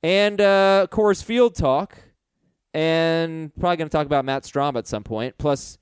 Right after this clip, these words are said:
Zach Wheeler, Patrick Corbin, Charlie Morton, who's a top five pitcher, Mike Minor's bad start. What do you do with Dallas Keuchel right now? Busy show. I'll be right back. Fantasy Baseball Today coming right back after this.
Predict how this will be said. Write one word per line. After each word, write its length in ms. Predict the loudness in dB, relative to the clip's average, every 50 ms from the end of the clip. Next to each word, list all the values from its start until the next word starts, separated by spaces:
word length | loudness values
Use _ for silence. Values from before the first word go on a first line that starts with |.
| _ _ _ _ _ _ _ _ -6
Zach 300 | -2 0 0 0 0 -2
Wheeler, 560 | -2 0 2 2 2 2 2 2 0 -2 -8 _ _ _ _ _ _ _ _ _ _
Patrick 400 | -4 -2 -2 -2 -2 -6 -6 -6
Corbin, 760 | -6 -2 0 2 2 2 0 0 -4 -4 -6 -12 -16 -18 -16
Charlie 360 | -6 0 0 2 2 2 0 0
Morton, 320 | 2 0 0 0 -2 -4
who's 140 | -6 -4 -4
a 60 | -4
top 340 | -6 -4 -6 -6 -6 -6 _
five 280 | -4 -2 -2 -4 -4
pitcher, 320 | -6 -10 -8 -6 -6 -6 -4
Mike 260 | -2 -4 -4 -4 -4
Minor's 380 | -4 -4 -4 -2 -4 -4 -6 -4
bad 300 | -2 -2 -2 -2 -2 -4
start. 300 | -2 0 0 0 0 0
What 100 | -2 -2
do 60 | 0
you 80 | 0
do 100 | -2 0
with 160 | 0 0 0 0
Dallas 340 | -2 -2 0 -2 -4 -4
Keuchel 380 | -6 -4 -4 -4 -2 -2 -2 -2
right 240 | 0 -2 -2 -2 -4
now? 380 | -6 -6 -6 -6 -8 -10 -12 -16 _ _ _ _ _ _ _ _ _ _ _ _ _ _ _ _ _ _ _
Busy 200 | -6 -6 -6 -8
show. 320 | -6 -6 -6 -6 -6 -10 _ -12
I'll 80 | -6 -4
be 100 | -2 0
right 180 | 0 0 0
back. 300 | -2 -4 -8 -8 -14 -20 -12 -10
Fantasy 260 | -8 -8 -8 -8 -6
Baseball 340 | -4 -4 -4 -4 -6 -8 -6
Today 180 | -6 -6 -6
coming 220 | -6 -8 -10 -10 -8
right 200 | -8 -8 -8 -8
back 240 | -10 -12 -12 -12 -14
after 200 | -14 -12 -6 -6
this. 420 | -4 -6 -6 -8 -14 -18 -20 -20